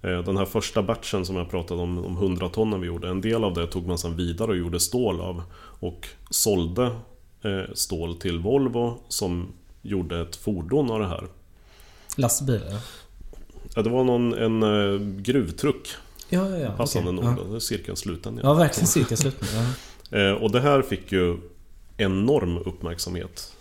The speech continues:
Speaker 1: Alltså, som ingenjör så svider det ju lite i själen sådär att vi, vi tyckte ju genombrottet var när vi fick ut första järnet så. Men när man sen liksom visade att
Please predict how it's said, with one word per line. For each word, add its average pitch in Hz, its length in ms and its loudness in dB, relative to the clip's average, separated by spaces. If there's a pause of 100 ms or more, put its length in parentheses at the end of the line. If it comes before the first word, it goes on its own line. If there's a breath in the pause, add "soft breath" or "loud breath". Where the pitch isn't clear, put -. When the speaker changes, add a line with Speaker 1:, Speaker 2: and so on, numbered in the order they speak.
Speaker 1:
Alltså, 107 180 2
som 117 140 4
ingenjör 135 440 6
så 139 120 0
svider 95 380 2
det 98 60 2
ju 98 80 4
lite 110 360 2
i 147 40 6
själen 95 420 0
sådär 82 360 -2
att 87 240 -8
vi, 101 140 2
vi 104 200 0
tyckte 127 300 0
ju 107 100 0
genombrottet 90 640 0
var 87 180 0
när 87 100 -2
vi 87 100 -2
fick 87 200 -8
ut 85 160 -4
första 90 320 -4
järnet 113 400 -2
så. 92 280 -8
Men 101 120 -2
när 98 80 2
man 101 120 2
sen 135 380 4
liksom 95 220 -4
visade 90 460 -2
att - 260 -12